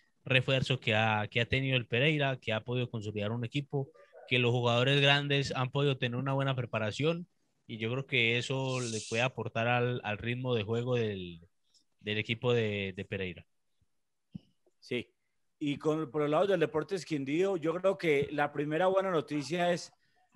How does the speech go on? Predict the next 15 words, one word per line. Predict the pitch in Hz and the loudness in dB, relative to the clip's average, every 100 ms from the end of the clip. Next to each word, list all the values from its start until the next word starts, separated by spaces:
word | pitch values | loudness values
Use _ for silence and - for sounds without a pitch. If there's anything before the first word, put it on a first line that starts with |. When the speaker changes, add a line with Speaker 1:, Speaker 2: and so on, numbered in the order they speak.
| _ | _
Speaker 2:
volver | 143 160 165 175 | 2 2 4 6
a | |
ver | 175 165 | 4 2
público | 170 165 170 165 | 0 2 4 4
en | 139 | 2
el | 131 | 2
estadio. | 117 - 143 131 110 | 0 -2 -2 -2 0
Oiga, | 139 143 135 | 0 2 0
hace | - 143 190 | 2 0 0
tiempo | 185 180 151 120 135 135 _ _ 120 | 0 0 0 -2 -8 -12 _ _ -2
la | 127 | 0
afición | 117 113 131 139 | 0 -4 -4 -2
de | 156 | 0
Armenia | 156 156 160 151 | 0 -2 -2 0
merece, | 120 120 117 143 143 | 2 2 0 -2 -4